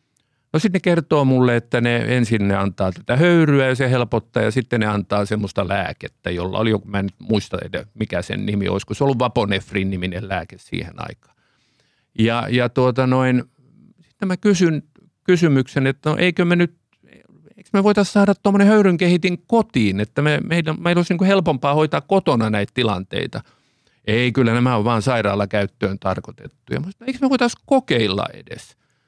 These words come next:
No he voi tarkistaa, jos heillä löytyy niinku käytöstä poistettuja tämmöisiä, että semmo-, semmoisen voisi lainata teille kotiin. No mehän saimme sieltä käytöstä poistetun tällaisen ja saatiin se lainaan kotiin ja se helpotti huomattavasti tätä tilannetta. Mut sit oli se lääke vielä.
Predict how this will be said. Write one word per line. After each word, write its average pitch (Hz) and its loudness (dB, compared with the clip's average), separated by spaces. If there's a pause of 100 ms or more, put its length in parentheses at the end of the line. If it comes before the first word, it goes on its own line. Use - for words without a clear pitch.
(880)
No 185 2 (320)
he 208 4
voi 196 4
tarkistaa, 143 0
jos 123 0
heillä 123 0
löytyy 113 2
niinku 104 -4
käytöstä 117 -2
poistettuja 98 -2
tämmöisiä, 95 -2
että - -10
semmo-, 104 -4
semmoisen 127 0
voisi 110 0
lainata 98 -4 (120)
teille 92 -6 (120)
kotiin. - -8 (160)
No 156 -2
mehän 156 2
saimme 190 2
sieltä 151 0
käytöstä 139 -4
poistetun 123 -2
tällaisen 120 0 (640)
ja 123 0
saatiin 120 0
se 104 0
lainaan 101 0
kotiin 107 -2
ja 143 0
se 175 2
helpotti 175 0
huomattavasti 107 0
tätä 95 -6
tilannetta. 101 -6
Mut 127 -2
sit 220 0
oli 190 4
se 196 2
lääke 156 2
vielä. 101 -8